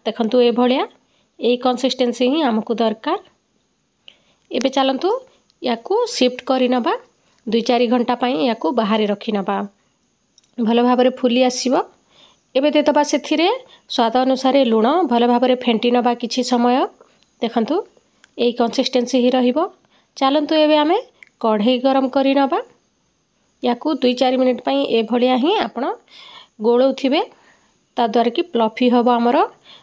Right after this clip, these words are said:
ଚ-, ପିଠାଟା। ଏବେ ଆମେ କଢ଼େଇ ଗରମ କରିକି ଅଧା ଚାମଚ ଖଣ୍ଡେ ତେଲ ଦେଇଦେବା। ମୁଁ ଟିକେ ଛୋଟ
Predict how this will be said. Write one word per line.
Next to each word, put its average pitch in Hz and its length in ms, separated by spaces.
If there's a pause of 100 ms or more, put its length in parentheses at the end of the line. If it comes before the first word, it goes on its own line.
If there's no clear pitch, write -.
(340)
ଚ-, 233 260
ପିଠାଟା। 233 400 (800)
ଏବେ 269 240
ଆମେ 285 200 (240)
କଢ଼େଇ 240 340
ଗରମ 254 260
କରିକି 262 400 (300)
ଅଧା 233 220
ଚାମଚ 277 340
ଖଣ୍ଡେ 277 260
ତେଲ 226 340
ଦେଇଦେବା। 247 460 (460)
ମୁଁ 277 140
ଟିକେ 320 240
ଛୋଟ 277 260